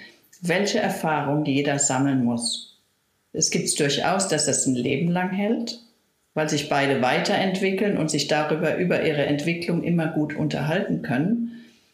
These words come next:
So dass es, es wird ja immer freundschaftlicher dann von der heißen Phase am Anfang und so und dann kommen die Pflichten und dann kommt's drauf an, ob sich das, die Partnerschaft in eine freundschaftliche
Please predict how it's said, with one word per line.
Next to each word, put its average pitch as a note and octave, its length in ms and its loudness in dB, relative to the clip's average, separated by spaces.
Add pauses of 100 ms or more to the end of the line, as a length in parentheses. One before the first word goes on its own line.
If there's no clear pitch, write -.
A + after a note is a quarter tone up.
(680)
So E3+ 160 0
dass E3 240 2
es, D3+ 160 0
es - 240 -4
wird F3 140 0
ja D#3 80 2
immer D#3 200 2
freundschaftlicher C#3+ 1040 0
dann C#3 300 0
von C#3+ 220 0
der B2+ 200 0
heißen D#3+ 320 2
Phase D3 400 0
am C#3+ 140 2
Anfang D#3+ 440 0
und C#3+ 120 0
so D3 280 2
und C#3 140 2
dann C#3+ 300 0
kommen D#3 200 0
die C#3+ 120 0
Pflichten - 480 -2
und D3 80 2
dann D3 100 2
kommt's F3+ 240 -2
drauf E3 180 0
an, E3 200 0
ob - 120 -4
sich - 280 -4
das, - 300 -2 (200)
die D3+ 100 -2
Partnerschaft E3+ 580 0
in - 40 -2
eine D#3 200 0
freundschaftliche D#3+ 920 -2